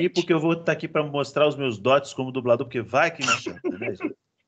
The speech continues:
Speaker 1: <laughs> Exatamente, pô. Então, mano, inclusive vou, vou tentar ver com o Fábio Campos e tudo mais pra ver, pra gente conversar e tal, é.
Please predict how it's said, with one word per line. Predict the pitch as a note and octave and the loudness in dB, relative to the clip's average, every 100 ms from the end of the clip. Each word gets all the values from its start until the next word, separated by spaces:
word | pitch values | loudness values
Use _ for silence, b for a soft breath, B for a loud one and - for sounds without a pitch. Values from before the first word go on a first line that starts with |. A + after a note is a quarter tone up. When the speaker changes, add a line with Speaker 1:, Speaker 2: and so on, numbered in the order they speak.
| - | -18
Speaker 1:
<laughs> | - - - | -16 -14 -4
Exatamente, | F4 D#4 D#4+ F#4+ F4+ F#4 G4 - | 0 2 4 4 6 4 2 -2
pô. | D#4+ B3+ G#3+ _ _ | 0 0 -2 _ _
Então, | - F4+ | 0 4
mano, | F4+ C#4+ | 4 2
inclusive | C#4+ D4+ F4 D#4 D#4+ E4 | -2 -4 -4 -4 -6 -2
vou, | E4 D#4+ D4+ | 2 4 4
vou | C#4+ | 2
tentar | D4 C#4+ C#4 D4 C#4+ C4 A#3+ A#3 A3+ | -2 -2 2 4 4 4 0 -4 -6
ver | C4 | -6
com | C#4 B3+ A#3+ A#3 | -6 -6 -6 -8
o | A3+ | -8
Fábio | C4 B3+ _ | -8 -8 _
Campos | - B3+ B3+ A#3 | -8 -4 -4 -6
e | A3+ | -8
tudo | B3+ A#3+ | -8 -6
mais | A#3+ B3 C4+ - | -4 -4 -6 -6
pra | - B3 | -4 -2
ver, | A3+ A#3 | 0 -2
pra | - A#3+ A3 | 0 -2 -2
gente | A3 | -4
conversar | - A#3+ A#3+ A#3 - A#3 | -4 0 2 0 -2 -4
e | - _ b b b _ - | -6 _ b b b _ -2
tal, | C4 A#3 A3+ A#3 | 4 4 4 4
é. | C4+ D4+ | 4 4